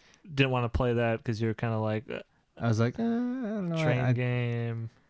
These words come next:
Speaker 2: well, I was thinking it was more along the eighteen X X
Speaker 1: Yeah, and it's
Speaker 2: style,
Speaker 1: just a worker
Speaker 2: and I was
Speaker 1: placement
Speaker 2: kind of
Speaker 1: game.
Speaker 2: right. Now knowing that, it's like, "Oh, okay." You know.
Speaker 1: Yeah. Number one oh four is a game I'm not so sure about.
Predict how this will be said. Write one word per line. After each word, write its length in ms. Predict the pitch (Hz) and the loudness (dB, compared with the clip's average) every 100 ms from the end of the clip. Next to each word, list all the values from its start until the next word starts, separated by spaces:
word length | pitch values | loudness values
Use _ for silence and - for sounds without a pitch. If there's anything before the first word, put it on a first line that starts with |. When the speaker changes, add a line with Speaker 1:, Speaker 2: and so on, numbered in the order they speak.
| _ | _
Speaker 2:
well, 120 | 139 139 | 0 2
I 160 | 135 | 4
was 200 | 139 127 | 4 2
thinking 300 | - 143 143 | 2 2 4
it 40 | 127 | 4
was 140 | 120 | 4
more 260 | 107 113 113 | 4 4 4
along 340 | 107 104 110 101 | 4 4 4 2
the 260 | 101 101 | 0 -2
eighteen 300 | 101 - 107 | -4 -2 -2
X 280 | 101 104 - | -2 -4 -6
X 560 | 110 107 - - - - | -6 -6 -8 -14 -12 -6
Speaker 1:
Yeah, 60 | 139 | -4
and 60 | 95 | -4
it's 80 | 90 | -4
Speaker 2:
style, 540 | - 95 104 117 117 | -4 -2 2 2 4
Speaker 1:
just 160 | 120 117 | 2 0
a 40 | 92 | -4
worker 160 | - | -10
Speaker 2:
and 100 | - | -6
I 40 | 104 | -2
was 160 | 104 | -4
Speaker 1:
placement 200 | - 104 | -2 -2
Speaker 2:
kind 200 | 95 98 | -2 -4
of 60 | 98 - - - | -8 -12 -10 -2
Speaker 1:
game. 100 | 135 | 0
Speaker 2:
right. 220 | 104 80 - _ _ _ - - - | 0 -4 -12 _ _ _ -20 -2 4
Now 480 | 127 123 117 127 127 | 6 6 4 4 4
knowing 380 | 113 107 101 95 | 4 4 2 0
that, 260 | 98 90 | -2 -4
it's 140 | 92 - | -6 -6
like, 100 | 120 | -6
"Oh, 140 | 127 | -4
okay." 240 | 110 - 92 - | -4 -8 -10 -10
You 80 | 104 | -12
know. 40 | - 85 | -10 -10
Speaker 1:
Yeah. 140 | 60 - _ - _ _ _ _ _ _ _ _ _ _ - _ _ - | -10 -16 _ -20 _ _ _ _ _ _ _ _ _ _ -20 _ _ -2
Number 260 | 147 139 | 2 2
one 220 | 127 147 180 | 2 2 2
oh 120 | 185 | 0
four 540 | - - 156 160 170 | 0 0 2 4 2
is 260 | - - 135 | -2 -6 -2
a 80 | 135 | -2
game 580 | 127 139 139 139 135 131 - - - | 0 0 2 0 0 -2 -6 -18 -10
I'm 140 | 160 | -4
not 180 | 202 220 | -2 -2
so 180 | - 208 | 0 0
sure 300 | - 208 220 | 0 0 0
about. 300 | 117 92 | 0 -4